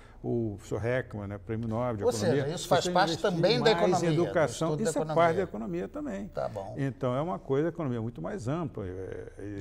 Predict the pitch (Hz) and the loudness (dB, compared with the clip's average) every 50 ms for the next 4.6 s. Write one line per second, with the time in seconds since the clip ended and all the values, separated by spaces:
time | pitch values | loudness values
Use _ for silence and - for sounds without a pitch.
0 | 139 127 104 101 135 135 139 147 - - - 147 135 139 143 139 131 127 - - | -6 -6 -6 -6 -6 -6 -6 -8 -8 -2 0 2 2 2 0 -2 -4 -8 -10 -10
1 | 127 120 - - 147 135 135 151 156 - 160 156 156 156 160 156 151 151 - 143 | -10 -10 -2 0 2 4 6 6 6 6 4 4 6 8 8 6 6 4 4 4
2 | 143 143 139 - 160 160 156 170 156 156 180 190 160 156 165 175 175 151 - 185 | 6 6 6 6 6 6 6 6 6 6 6 6 6 8 8 8 6 4 2 0
3 | 185 180 - - - 156 160 160 160 - 165 156 143 - - 147 147 147 139 139 | -2 -6 -8 -2 0 0 0 0 -2 -4 -4 -4 -4 -4 -4 0 2 4 4 4
4 | 180 180 185 175 - - - 170 180 185 147 127 | 2 0 -2 -4 -4 -4 0 4 4 4 4 4